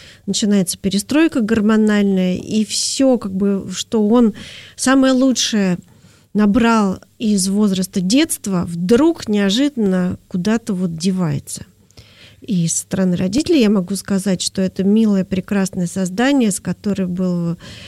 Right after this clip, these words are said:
м, с которым были прекрасные контакты, всегда можно было договориться, вдруг превращается в какое-то неуправляемое существо.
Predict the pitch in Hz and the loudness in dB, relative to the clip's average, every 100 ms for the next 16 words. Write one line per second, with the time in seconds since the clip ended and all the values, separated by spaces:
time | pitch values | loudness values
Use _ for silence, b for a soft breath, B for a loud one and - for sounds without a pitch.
0 | B _ 208 190 190 180 - - - 196 | B _ -4 0 0 -2 -2 -4 0 2
1 | 196 190 190 196 214 208 190 196 - 185 | 2 0 0 -2 2 0 2 -2 -2 -2
2 | 185 - 262 269 - 180 - 190 190 180 | 0 0 0 -2 -8 -8 -6 -4 -2 -2
3 | 175 180 185 170 190 180 202 294 - 196 | -2 -2 -2 -2 -2 0 0 0 0 0
4 | 196 214 208 180 185 - 214 202 - - | 0 -2 -2 0 0 2 0 0 -12 -6
5 | 196 - 208 196 233 240 208 180 170 170 | -4 2 2 4 0 2 2 2 0 -2
6 | - 185 240 - - 170 247 | -6 -6 -4 -4 -4 -2 -2